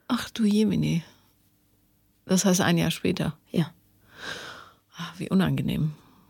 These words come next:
Speaker 2: Ja.
Speaker 1: Und, okay, das heißt, ihr hattet danach eine Affäre, oder was?
Speaker 2: Nein.
Speaker 1: Gar nicht?
Speaker 2: Das war das einzige Treffen.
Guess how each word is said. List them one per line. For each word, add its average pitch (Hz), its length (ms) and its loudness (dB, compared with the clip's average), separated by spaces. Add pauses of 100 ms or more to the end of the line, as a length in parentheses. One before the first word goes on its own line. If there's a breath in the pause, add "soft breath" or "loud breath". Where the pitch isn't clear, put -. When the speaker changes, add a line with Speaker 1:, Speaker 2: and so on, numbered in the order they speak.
(200 soft breath)
Speaker 2:
Ja. - 140 -10 (840)
Speaker 1:
Und, 180 760 4 (480)
okay, 180 600 0
das - 220 0
heißt, 185 380 6
ihr 175 80 4
hattet 202 400 0
danach 180 560 2 (100)
eine 185 260 0
Affäre, 214 440 4
oder 170 220 0
was? 202 60 10 (100)
Speaker 2:
Nein. 135 60 -4 (500)
Speaker 1:
Gar 202 140 6
nicht? 156 300 2
Speaker 2:
Das 170 200 6
war 180 100 6
das 170 320 2
einzige 185 400 2
Treffen. 180 520 2